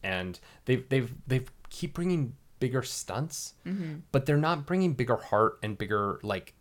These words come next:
Speaker 1: character development.
Speaker 2: Yeah.
Speaker 1: And I, I think that's what I'm missing lately. And we'll talk about the films as they go on from here, but, like, this, this was a movie where, like, the, how the characters felt about things really mattered.
Speaker 2: Yeah.
Speaker 1: Dom and,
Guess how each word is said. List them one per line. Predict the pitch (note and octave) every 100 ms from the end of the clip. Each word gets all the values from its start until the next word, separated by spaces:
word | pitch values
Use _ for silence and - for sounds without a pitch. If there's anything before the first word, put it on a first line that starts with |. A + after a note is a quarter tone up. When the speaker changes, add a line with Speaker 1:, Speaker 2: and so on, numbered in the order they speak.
| - -
Speaker 1:
character | - F#2+ - D#3
development. | D#3 F#3 G3 G#3 G3+ F#3+
Speaker 2:
Yeah. | F#3+ - - _ -
Speaker 1:
And | B2 A2+ A2 - _ _ _ _ _ _ _
I, | -
I | A#2+
think | A#2+ F3+
that's | A3 G#3+
what | F#3+
I'm | C#3+ G#2
missing | - F#2+
lately. | E2+ - F2 E2+
And | A2 A#2
we'll | C3+ E3+
talk | - G3+
about | F3+
the | C3+
films | A#2+ G#2+
as | G2
they | G2+
go | F#2+
on | A#2
from | A2 F#2+
here, | F2+
but, | -
like, | F#2+ F#2 - - - -
this, | C#3+ -
this | C3 D3 -
was | F3+ C3+ -
a | A#2
movie | A2 A#2 A#2+
where, | G2 F#2+
like, | F2 F2 -
the, | G2+ A2 - - A#2 G#2+ _ _ _
how | - - C#3+
the | E3+
characters | - A2+ A2 - A#2 -
felt | - F#2+ C3
about | C#3 -
things | C#3+ C3+ - -
really | C#3+ D3 G#2+
mattered. | F#2 F#2+ G#2 - -
Speaker 2:
Yeah. | F#3 F#3+ - - B2+
Speaker 1:
Dom | C3 B2 D3+ G3+ A3 - -
and, | A2 G#2+ G#2+